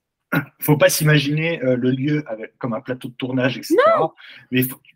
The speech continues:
Speaker 1: tu t'imagines comme dans le film, et c'est, euh,
Speaker 2: Mais à
Speaker 1: et
Speaker 2: trois cent soixante, quoi,
Speaker 1: et,
Speaker 2: vraiment.
Speaker 1: et ça, et c'est encore mieux, je trouve, quand tu, tu y arrives par hasard.
Speaker 2: Ouais.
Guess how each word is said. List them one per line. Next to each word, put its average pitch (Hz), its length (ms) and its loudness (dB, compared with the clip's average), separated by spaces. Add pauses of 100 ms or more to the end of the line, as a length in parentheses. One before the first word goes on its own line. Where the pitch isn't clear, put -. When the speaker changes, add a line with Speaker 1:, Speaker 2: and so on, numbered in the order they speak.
(220)
Speaker 1:
tu 151 160 -10
t'imagines 180 480 -4
comme 180 180 -4
dans 165 140 2
le 151 60 -4
film, 190 420 -8 (320)
et 117 80 -14
c'est, 113 280 -6
euh, 95 680 -4 (1120)
Speaker 2:
Mais 277 80 2
à 269 80 4
Speaker 1:
et - 20 2
Speaker 2:
trois 302 180 2
cent 302 140 0
soixante, 285 480 -2
quoi, 196 200 -2 (200)
Speaker 1:
et, - 20 -14
Speaker 2:
vraiment. 226 280 0
Speaker 1:
et 165 80 0
ça, - 180 0
et 160 80 -2
c'est 156 120 0
encore 151 280 2
mieux, 190 160 -4
je - 80 -8
trouve, 208 180 -12
quand - 140 -4
tu, - 240 -20
tu - 140 -6
y - 20 -2
arrives 139 280 -8
par 131 140 0
hasard. 101 320 -6 (280)
Speaker 2:
Ouais. 240 200 2